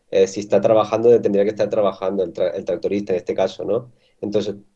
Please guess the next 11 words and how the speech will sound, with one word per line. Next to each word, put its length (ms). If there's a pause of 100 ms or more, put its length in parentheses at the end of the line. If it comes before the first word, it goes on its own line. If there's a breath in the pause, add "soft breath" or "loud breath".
(180)
esa 220
información 840
la 260
tiene, 320
como 160
te 60
digo, 380
eh, 200
las 260
empresas 520
estas. 420